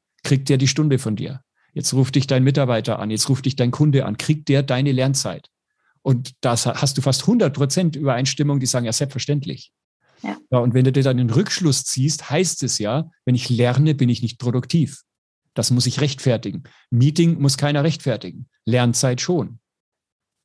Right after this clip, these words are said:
Speaker 1: So, und jetzt
Speaker 2: Mhm.
Speaker 1: reden wir aber eigentlich nur von dem Teil Lernen, der sozusagen dazu sorgt, dass ich etwas Neues erfahre. Ich nenn's jetzt mal,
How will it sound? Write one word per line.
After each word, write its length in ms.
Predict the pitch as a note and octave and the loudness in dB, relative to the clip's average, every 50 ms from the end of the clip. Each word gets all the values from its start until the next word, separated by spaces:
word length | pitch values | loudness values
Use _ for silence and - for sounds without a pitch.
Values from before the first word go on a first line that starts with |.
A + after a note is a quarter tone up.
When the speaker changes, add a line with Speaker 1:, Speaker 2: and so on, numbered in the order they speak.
| _ _ - | _ _ -4
Speaker 1:
So, 160 | - C#3 C3 | -2 0 2
und 80 | A#2+ C3 | 2 2
jetzt 200 | C#3 C#3 C#3 - | 2 2 2 2
Speaker 2:
Mhm. 40 | - | 2
Speaker 1:
reden 260 | C3+ C#3+ D#3 E3 E3+ | 2 2 2 2 2
wir 160 | E3+ E3 A#2+ | 0 0 0
aber 200 | A#2 B2+ C#3 - | 0 0 -2 0
eigentlich 400 | B2+ C#3 D3+ D3 C3+ B2 - - C3+ | 0 -2 -2 -2 -2 -4 -4 0 2
nur 580 | D#3+ E3 F#3+ A3 A#3 F3 A#2+ A#2 C#3+ F#3+ - - _ _ _ _ _ _ _ _ | 2 4 4 4 4 4 2 2 0 -2 -4 -8 _ _ _ _ _ _ _ _
von 240 | - - D3 D3 C3+ | -4 -2 0 0 0
dem 400 | C3+ C#3 C#3+ C#3 C#3 C3+ C3+ - _ | 0 0 2 2 0 -2 -4 -10 _
Teil 300 | - B2 C3 B2+ C3 C3 | -8 -4 -4 -2 -2 -2
Lernen, 480 | B2 A#2+ A2 A#2 C3+ D#3 E3 D#3+ D3 | -2 -2 -2 0 0 2 2 2 2
der 160 | C#3 C#3+ C#3 | 2 2 2
sozusagen 680 | C3+ - D3 C#3 C3+ - C#3 C3 - B2+ B2 C3 C3+ C3+ | 2 2 0 -2 -2 -4 -4 -4 -2 -2 -2 0 0 0
dazu 300 | C3 B2+ - - - B2 | 0 -2 -2 -2 -2 -2
sorgt, 380 | A#2 - - B2 B2+ C3 C3+ D3 | 0 0 2 2 2 2 0 -2
dass 160 | B2+ - - | -2 -2 -4
ich 120 | - - | -6 -8
etwas 320 | C3+ C3+ - B2+ A#2 - - | -6 -2 0 0 0 2 2
Neues 420 | A#2 A2+ A#2+ D3+ E3+ E3 - - | 2 4 4 4 4 4 2 0
erfahre. 840 | - A2+ B2 A#2+ A2 - - - B2+ A#2+ C3+ D#3 F3 D#3+ C3 A#2+ G2 | -2 -4 -6 -4 -6 -8 -6 -2 -2 0 2 2 0 0 0 -2 -2
Ich 180 | - G#2+ - | -4 -6 -4
nenn's 220 | B2 A#2+ D3+ D3+ - | 0 0 0 0 0
jetzt 160 | D3+ - - | -2 -2 0
mal, 240 | C3 B2+ B2+ C#3+ D#3+ | 2 0 0 0 -4